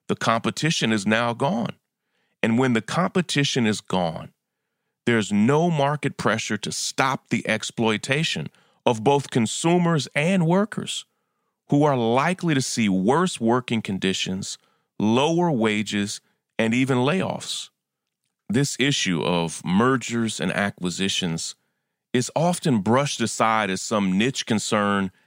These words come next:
that only a small amount of progressives really care about. But you know what? They're really wrong. It turns out that a large majority of us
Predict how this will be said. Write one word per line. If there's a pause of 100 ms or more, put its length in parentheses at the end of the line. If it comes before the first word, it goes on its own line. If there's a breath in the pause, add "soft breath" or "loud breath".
(220)
that
only
a
small
amount
of
progressives
really
care
about. (320)
But
you
know
what? (360)
They're
really
wrong. (460)
It
turns
out (300)
that
a
large
majority
of
us